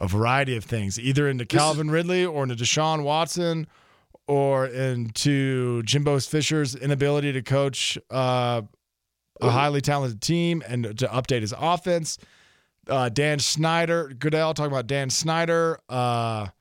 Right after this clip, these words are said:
Speaker 2: Everybody's guilty.
Speaker 1: yeah, yeah, yeah. What, wh-, who else? Who else we got?
Speaker 2: This is Massey before the show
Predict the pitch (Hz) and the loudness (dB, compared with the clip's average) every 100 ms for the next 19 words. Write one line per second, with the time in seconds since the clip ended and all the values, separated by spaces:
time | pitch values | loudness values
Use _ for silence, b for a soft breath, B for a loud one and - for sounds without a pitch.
0 | _ _ - 220 196 180 170 - 147 143 | _ _ 0 2 6 6 6 4 2 2
1 | - 135 147 127 135 135 104 123 98 92 | -2 2 4 2 2 0 -2 -2 -4 -2
2 | 139 156 135 147 165 156 196 165 - - | -2 0 -2 -2 0 4 4 2 -2 -2
3 | 175 190 160 139 139 117 104 85 _ _ | 2 2 2 -2 -6 -6 -6 -10 _ _
4 | _ _ - 147 190 202 160 160 170 190 | _ _ -20 0 2 2 2 4 6 6
5 | 202 170 165 180 170 - 175 160 | 2 -2 0 0 0 2 4 4